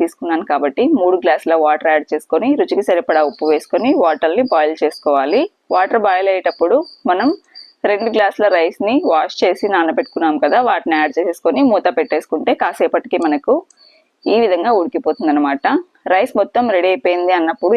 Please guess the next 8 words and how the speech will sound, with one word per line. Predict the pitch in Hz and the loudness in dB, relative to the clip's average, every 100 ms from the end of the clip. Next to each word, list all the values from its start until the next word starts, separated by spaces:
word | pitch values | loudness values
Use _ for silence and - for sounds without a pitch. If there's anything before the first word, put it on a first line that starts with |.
| 202 | 0
ఇంకా | 165 156 | -2 0
దమ్ము | 160 185 196 | 0 0 0
కుదిలేటప్పుడు | 170 160 147 - 165 269 254 | 0 0 -2 -2 0 2 2
మనం | 190 370 | 0 0
ప్రిపేర్ | 185 202 - | 0 0 0
చేసుకున్న | 381 - - - 330 - _ _ _ _ _ - - | -2 -2 -2 0 -2 -6 _ _ _ _ _ -6 -2
ఎగ్ | 185 226 202 | 0 0 0
రెసిపీని | 180 - 165 170 | -2 -2 -2 0